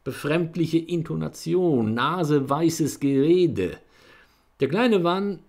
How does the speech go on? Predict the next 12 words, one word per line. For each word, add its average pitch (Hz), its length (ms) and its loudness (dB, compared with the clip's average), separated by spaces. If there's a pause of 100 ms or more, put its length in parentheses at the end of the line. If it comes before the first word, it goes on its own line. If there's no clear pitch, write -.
(100)
mit 160 160 0
den 156 160 0
eingefallenen 143 680 -2
Wangen 147 300 -2
hält 131 340 -6
am 117 160 -10
achtzehnten 131 600 -8
Februar 151 1040 -4
neunzehnhundertdreiundvierzig 113 1600 -4
seine 98 240 -6
große 98 500 -4
Rede 92 400 -4